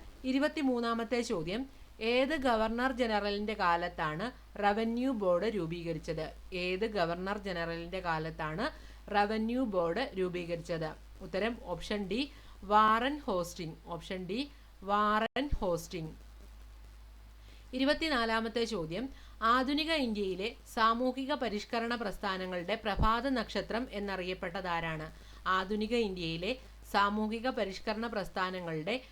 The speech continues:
പ്രഭാത നക്ഷത്രം എന്നറിയപ്പെട്ടത് ആരാണ്? ഉത്തരം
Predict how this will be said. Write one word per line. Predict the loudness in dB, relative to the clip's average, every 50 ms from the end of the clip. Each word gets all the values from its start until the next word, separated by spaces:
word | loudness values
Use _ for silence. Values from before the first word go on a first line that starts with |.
| -20 -20 -6 -2
പ്രഭാത | -2 2 4 4 4 4 4 2 2 0
നക്ഷത്രം | 0 0 -2 -4 -4 -2 -4 -4 -4 -6 -6 -8
എന്നറിയപ്പെട്ടത് | -6 -4 -4 -4 -4 -4 -4 -4 -4 -4 -4 -4 -2 -2 -2 -2 -2 -2 -2
ആരാണ്? | 0 0 0 0 0 -2 -2 -4 -6 -8 -10 -14 -18 -18 -20 -20 -20 -16 -14 -8
ഉത്തരം | -4 0 0 2 2 0